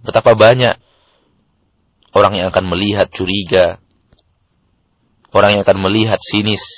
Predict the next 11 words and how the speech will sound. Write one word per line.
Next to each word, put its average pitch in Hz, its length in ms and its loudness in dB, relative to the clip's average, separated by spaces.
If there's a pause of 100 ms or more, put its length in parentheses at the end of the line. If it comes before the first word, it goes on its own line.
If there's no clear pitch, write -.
(1120)
dan 101 220 0
tidak 92 260 0
jarang 87 560 2
wanita-wanita 90 720 0
yang 87 80 -2
bercelana 82 480 0
pendek, 90 460 0 (920)
memakai 90 400 0
baju 92 400 2
sampai 90 320 0
lengan 92 400 0